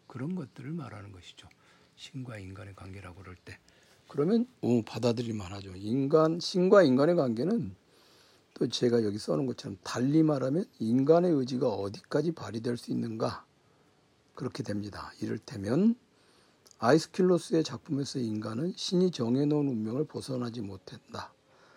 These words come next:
그럼 신이 정해놓은 운명이라고 이해해도 되지만,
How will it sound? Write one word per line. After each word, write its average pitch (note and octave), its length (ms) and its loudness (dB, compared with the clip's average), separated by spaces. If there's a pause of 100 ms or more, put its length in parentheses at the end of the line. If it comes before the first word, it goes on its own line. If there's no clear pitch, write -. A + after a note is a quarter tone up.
(140)
그럼 - 160 -10
신이 A3+ 340 4
정해놓은 D3+ 460 2
운명이라고 A#2+ 720 -2 (800)
이해해도 A2 440 -8
되지만, A#2+ 500 -8